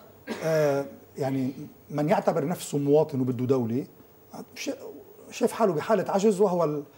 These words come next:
الحلقة الأضعف بح-، بحدود، آه، تقريبًا صارت غائبة الحدود بين لبنان وسوريا على مستوى، آه، نازحين، تبادل سلاح، مسلحين،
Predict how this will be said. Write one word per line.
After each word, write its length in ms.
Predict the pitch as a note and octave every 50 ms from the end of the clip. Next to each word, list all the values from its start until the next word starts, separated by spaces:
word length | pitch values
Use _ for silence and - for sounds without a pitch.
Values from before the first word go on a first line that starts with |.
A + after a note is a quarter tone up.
| - -
الحلقة 360 | - - A#3+ G#3 G3 - -
الأضعف 460 | F3 F3 G#3+ G3+ - A3+ A#3+ - - - - - - - - - - - - -
بح-، 240 | F#3 F#3 - - - -
بحدود، 680 | E3 E3+ F3 D#3+ - F3+ F3 E3+ A3+ A#3+ B3 F#3 F3+ - - - - - - - - _ -
آه، 100 | D#3+ E3
تقريبًا 560 | E3+ - A#3+ A#3+ - B3 C#4+ D4+ A#3 A#3 G3+
صارت 540 | - - G#3+ G#3+ G3 G3+ - - - - - - - - - - - -
غائبة 400 | C#3 F#3 C4 D4+ G3 F#3 C#3+ C#3+
الحدود 420 | B2+ - - D#3 D#3 F3+ D3 B2+
بين 180 | C3 D3 C#3+ C#3
لبنان 260 | C#3 B2+ C3+ D3 C#3
وسوريا 480 | C3 - - C#3+ C3 C3+ B2 A#2 A#2 A#2+ - - - - - - - - - _ - - -
على 220 | - D#3 D#3+ F3
مستوى، 640 | G3 G#3 - - - F3+ E3 D#3 D3+ D3 C#3 C3 B2+ - - - - - - - _ - _ _ _ - - - - - - - - - - -
آه، 220 | D3+ D3 D3 D3
نازحين، 840 | C#3 C#3+ E3+ F3+ D3 C#3 - - - G#3 A#3 B3 C4 C#4 C4+ C4+ B3+ - -
تبادل 400 | - E3+ E3+ F#3+ D#3 E3 D#3 B2
سلاح، 540 | - - E3+ F3 G#3 B3 C#4 B3+ - - G3+
مسلحين، 840 | F#3 - - F#3+ F3 F3 F3 - - - A#3+ B3 B3+ C4+ C4 A#3